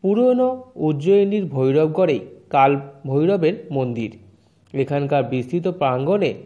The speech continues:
মাত্র কয়েকটি দোকান। দোকানে বসে আছে কাল ভৈরবের ফটো আর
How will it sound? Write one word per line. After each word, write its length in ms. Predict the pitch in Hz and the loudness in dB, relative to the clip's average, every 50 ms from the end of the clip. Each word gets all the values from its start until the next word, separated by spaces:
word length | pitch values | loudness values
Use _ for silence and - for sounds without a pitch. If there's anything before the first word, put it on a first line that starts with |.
| - | -6
মাত্র 340 | - 135 139 139 139 151 151 | -2 -2 -2 -2 0 -2 -2
কয়েকটি 400 | 139 143 131 127 120 123 - 135 | 0 2 0 0 0 -2 -6 -6
দোকান। 380 | 117 120 113 - 120 104 104 123 - _ _ _ _ _ _ _ _ _ _ _ - - | -4 -4 -4 -4 -4 -8 -8 -12 -18 _ _ _ _ _ _ _ _ _ _ _ -10 -4
দোকানে 420 | 135 151 165 165 220 226 240 226 | 0 0 0 2 2 2 2 0
বসে 340 | 170 131 127 123 - 185 208 | 0 0 -2 -2 0 2 2
আছে 340 | 220 208 208 - 143 - - - - - _ _ - | 2 2 0 -2 -6 -6 -8 -14 -20 -20 _ _ -4
কাল 260 | - 147 143 170 185 | 0 2 4 4 4
ভৈরবের 420 | 175 185 190 190 190 185 185 185 170 - - | 4 2 2 4 2 2 2 0 0 -2 -2
ফটো 460 | 131 123 120 - 170 190 233 - - - - _ _ _ - | -2 -2 0 0 -2 -2 -4 -6 -12 -20 -20 _ _ _ -2
আর 160 | 143 143 156 | 0 0 0